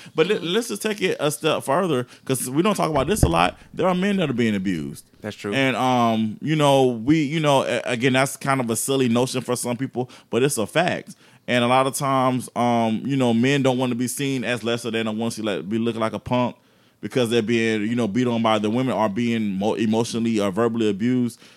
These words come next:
Speaker 1: by their women. I just watched, um, Ayanna,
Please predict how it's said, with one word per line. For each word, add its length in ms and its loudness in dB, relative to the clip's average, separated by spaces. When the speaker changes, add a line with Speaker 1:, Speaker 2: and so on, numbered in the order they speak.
Speaker 1:
by 180 4
their 160 2
women. 220 0
I 120 2
just 260 -4
watched, 540 -4
um, 280 0
Ayanna, 600 0